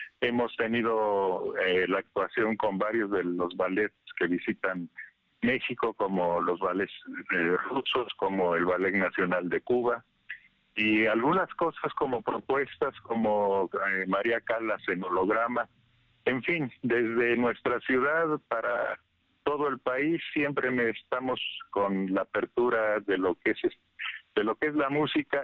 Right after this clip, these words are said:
y de lo que representa ahorita en estos momentos el cambio ante una situación mundial que es la pandemia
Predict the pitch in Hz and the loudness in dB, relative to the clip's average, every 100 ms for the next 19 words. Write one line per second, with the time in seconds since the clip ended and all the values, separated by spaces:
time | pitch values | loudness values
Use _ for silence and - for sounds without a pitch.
0 | 131 123 123 120 120 131 123 127 131 131 | 0 0 2 0 0 0 0 0 -2 0
1 | 175 185 175 165 165 151 147 139 - 147 | -2 0 0 2 0 0 -2 -4 -2 -2
2 | 131 - - 120 117 120 123 131 123 113 | -2 -4 -2 0 2 2 0 -2 -2 -4
3 | 101 127 123 120 117 120 - _ _ _ | -2 -4 -2 0 0 0 -2 _ _ _
4 | _ 113 107 120 120 120 113 113 - 107 | _ -4 0 2 2 2 2 0 -2 -2
5 | 98 87 123 107 104 101 107 104 101 110 | -2 0 0 2 2 2 2 2 0 0
6 | 98 101 92 90 80 - - - 110 117 | 2 2 2 0 -2 -6 -8 -4 -2 0
7 | 147 139 135 | 0 0 -2